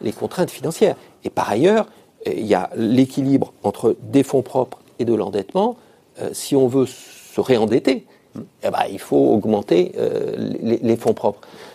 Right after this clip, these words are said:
Speaker 1: Mais, mais n-, ne pensons pas que la puissance publique, les autorités, euh, le, le secteur public va faire tout le travail. Euh, il y a une, une nécessité absolue de mobiliser tous les investisseurs possibles.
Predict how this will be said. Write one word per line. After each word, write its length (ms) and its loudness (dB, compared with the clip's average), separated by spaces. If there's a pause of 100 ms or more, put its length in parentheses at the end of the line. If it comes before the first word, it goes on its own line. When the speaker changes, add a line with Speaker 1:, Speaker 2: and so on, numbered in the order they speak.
(320)
Speaker 1:
Mais, 240 2
mais 240 2
n-, 240 0
ne 180 6
pensons 400 0
pas 180 0
que 220 -4
la 380 2
puissance 400 -2
publique, 400 -2
les 120 -2
autorités, 760 2
euh, 60 -4 (300)
le, 140 0
le 140 2
secteur 320 0
public 340 -2
va 120 2
faire 200 -4 (140)
tout 100 2
le 60 0
travail. 420 0 (300)
Euh, 420 -2 (600)
il 60 -6
y 80 2
a 200 0
une, 420 2
une 180 -2
nécessité 760 -2
absolue 460 0
de 100 0
mobiliser 680 -2 (440)
tous 180 4
les 180 0
investisseurs 560 -4
possibles. 420 -2